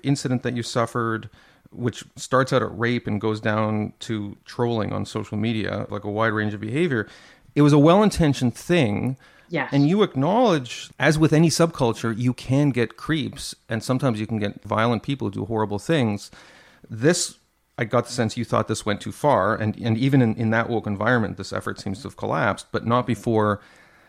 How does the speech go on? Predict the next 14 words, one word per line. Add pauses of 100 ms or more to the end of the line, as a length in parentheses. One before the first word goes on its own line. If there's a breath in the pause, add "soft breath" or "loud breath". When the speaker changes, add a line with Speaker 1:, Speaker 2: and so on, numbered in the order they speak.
(200 soft breath)
Speaker 1:
some
people
got
excommunicated,
and
not
always
excommunicated
for (840)
alleged
abuse,
but
excommunicated
for